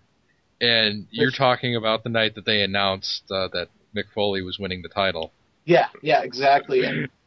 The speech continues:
Speaker 1: And stupid Tony Schiavone goes, "Yeah, right, that'll put butts in the seats." And of course, at that exact moment,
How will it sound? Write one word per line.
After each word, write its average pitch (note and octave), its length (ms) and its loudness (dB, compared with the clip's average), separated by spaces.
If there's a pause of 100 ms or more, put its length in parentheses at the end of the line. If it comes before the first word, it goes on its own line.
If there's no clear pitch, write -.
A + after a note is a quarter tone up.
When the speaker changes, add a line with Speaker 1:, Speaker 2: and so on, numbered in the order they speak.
(140)
Speaker 1:
And C#3+ 300 2
stupid F3 480 0
Tony C#3+ 260 2
Schiavone A#2+ 460 2
goes, G#2 340 -2 (320)
"Yeah, C3+ 200 4
right, B2 260 4
that'll C3+ 220 2
put A2 200 -4
butts G2+ 280 -2
in G2 80 -10
the F#2 100 -10
seats." - 440 -8 (260)
And B2+ 120 0
of B2 120 -8
course, B2 260 2
at B2 180 -6
that A#2+ 180 2 (200)
exact A#2 400 -2
moment, G#2+ 360 -4